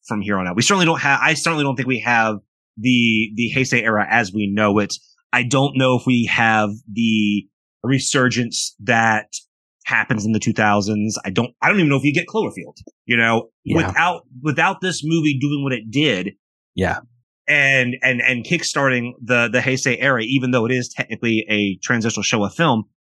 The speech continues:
Speaker 1: this, this movie is massively important. It hits a lot of the notes right. It, it, it makes a sincere effort at being a, a kaiju film that uses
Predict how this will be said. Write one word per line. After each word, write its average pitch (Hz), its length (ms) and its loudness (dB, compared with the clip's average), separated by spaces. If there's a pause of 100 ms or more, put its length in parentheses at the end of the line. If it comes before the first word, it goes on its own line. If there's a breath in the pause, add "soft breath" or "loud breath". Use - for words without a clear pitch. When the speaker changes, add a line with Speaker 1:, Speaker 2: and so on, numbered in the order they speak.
Speaker 1:
this, - 600 0 (320)
this 165 260 -2
movie 139 180 0
is 113 140 -4
massively 98 540 -4
important. 85 540 -6 (100)
It 127 200 0
hits 131 360 -4
a 123 60 -4
lot 151 260 0
of 143 60 -2
the 135 80 -4
notes 120 440 -2
right. 117 380 0
It, 113 160 0 (140)
it, 117 180 0 (240)
it 135 100 -14
makes 127 240 -2
a 120 80 -4
sincere 131 720 -2
effort 113 440 -2
at 101 300 0 (440)
being 120 480 0 (100)
a, 107 600 0 (400)
a 113 100 -6
kaiju 135 520 0
film 113 480 -2 (200)
that 107 300 0 (100)
uses 139 880 2